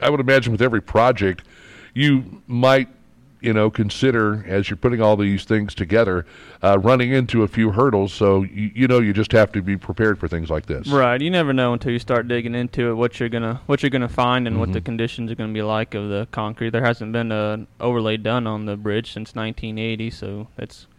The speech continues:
Speaker 2: it's quite a while to,
Speaker 1: Been a few
Speaker 2: for it to
Speaker 1: years,
Speaker 2: be
Speaker 1: yeah.
Speaker 2: covered up, yeah.
Speaker 1: Yeah. So, uh, you get into,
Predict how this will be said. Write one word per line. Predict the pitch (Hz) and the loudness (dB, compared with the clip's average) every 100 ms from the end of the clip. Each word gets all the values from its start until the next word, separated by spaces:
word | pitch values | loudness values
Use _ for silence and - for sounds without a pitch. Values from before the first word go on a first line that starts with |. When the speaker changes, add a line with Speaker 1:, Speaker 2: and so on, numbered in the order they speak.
| _ _ - | _ _ -18
Speaker 2:
it's | - | -4
quite | - 135 | 2 4
a | 127 | 4
while | 127 127 123 | 4 4 2
to, | - 113 | 0 -4
Speaker 1:
Been | 110 | -2
a | - | 0
few | 131 | 2
Speaker 2:
for | 120 | 2
it | |
to | 98 | 2
Speaker 1:
years, | 85 | 0
Speaker 2:
be | 107 | -2
Speaker 1:
yeah. | 107 | 0
Speaker 2:
covered | 123 123 | -2 -4
up, | 110 104 | -6 -6
yeah. | 113 110 110 | -10 -10 -4
Speaker 1:
Yeah. | 107 95 76 - - - - - - | -2 -2 -4 -14 -20 -20 -20 -20 -10
So, | - 196 165 151 143 | 2 6 8 8 8
uh, | 127 113 101 | 8 6 2
you | 98 123 143 127 117 | -10 -16 -4 0 4
get | 139 151 | 6 6
into, | 147 - - 123 120 113 104 | 4 2 4 6 6 4 0